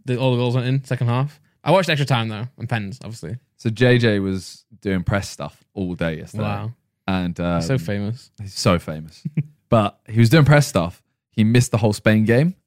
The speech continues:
Speaker 2: And obviously in the group chat, we're all going off going, "Oh, this game's amazing.
Speaker 1: Yeah.
Speaker 2: This is the best game of the Euros so far. Oh my God, oh my God." He comes back when it's five three.
Speaker 1: Okay.
Speaker 2: So in extra time.
Speaker 1: And he says he's missed the best game.
Speaker 2: Yeah, and he's there like, "Oh,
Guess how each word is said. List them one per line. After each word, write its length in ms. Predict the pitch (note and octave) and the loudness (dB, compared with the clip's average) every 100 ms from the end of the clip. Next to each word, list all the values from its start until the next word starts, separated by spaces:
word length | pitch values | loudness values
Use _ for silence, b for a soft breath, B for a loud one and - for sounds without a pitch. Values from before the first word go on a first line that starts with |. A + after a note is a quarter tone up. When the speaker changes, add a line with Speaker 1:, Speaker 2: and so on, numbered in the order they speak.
| _ _ _ - | _ _ _ 0
Speaker 2:
And 80 | B2 | 0
obviously 340 | A#2 B2 A#2 - | 2 2 2 4
in 140 | D3 | 6
the 80 | D#3 | 6
group 240 | C3+ D#3 - | 6 4 4
chat, 200 | G#2 G#2 | 2 6
we're 140 | A#2+ | 6
all 80 | A2+ | 6
going 240 | A2 G#2 | 6 4
off 140 | G#2+ - | 4 0
going, 200 | G#2 G#2 | -10 0
"Oh, 160 | C3+ C#3 | 4 6
this 140 | D#3 | 6
game's 240 | - F3 E3+ | 4 2 4
amazing. 320 | F3+ G3 C#3 | 4 6 6
Speaker 1:
Yeah. 200 | A#2+ A2+ B2 | 4 2 0
Speaker 2:
This 120 | G#3 E3+ | 2 2
is 40 | |
the 60 | F3+ | 4
best 200 | G3+ - | 2 4
game 140 | G3 | 2
of 20 | F#3 | 6
the 80 | G#3 | 6
Euros 220 | G3+ F3 | 6 2
so 180 | F#3+ F3 | 2 2
far. 220 | G3 F#3 | 2 4
Oh 60 | |
my 120 | G3 F#3 | 4 6
God, 240 | G#3+ G3+ | 6 6
oh 40 | |
my 80 | G3+ | 6
God." 340 | G3+ G3+ D#3 - _ _ _ _ | 6 6 6 0 _ _ _ _
He 120 | C#3 | 2
comes 300 | C3+ B2+ A2+ | 4 4 2
back 400 | G#2+ A2+ G2+ - | 2 2 2 -4
when 140 | G#2+ G2 | -8 -8
it's 200 | - - _ _ | -10 -20 _ _
five 320 | B2+ A2 G#2 | 2 2 2
three. 380 | - G#2 D#2+ - _ _ _ _ _ _ _ - | -2 -2 -4 -8 _ _ _ _ _ _ _ -10
Speaker 1:
Okay. 140 | B2 B2 | 0 4
Speaker 2:
So 120 | A2+ | 4
in 200 | A#2 A#2+ | 4 2
extra 240 | A2 - | 0 -4
time. 380 | G2+ G2+ E2+ E2 | -2 -2 -2 -4
Speaker 1:
And 80 | C3+ | 2
he 60 | D3 | 4
says 160 | D3 C#3 | 4 2
he's 160 | C3 | 4
missed 420 | C3+ C3 - - | 2 0 -4 -10
the 80 | A#2+ | -6
best 220 | A#2 B2 | -2 -2
game. 480 | B2+ A#2+ G#2+ G#2+ A#2+ - | 0 -2 -4 -8 -10 2
Speaker 2:
Yeah, 160 | C3+ B2+ | 4 6
and 100 | A#2+ | 6
he's 200 | C3 A#2+ | 4 4
there 160 | A#2+ | 2
like, 200 | A2 G#2+ A2 | 4 0 -4
"Oh, 160 | A2+ | -18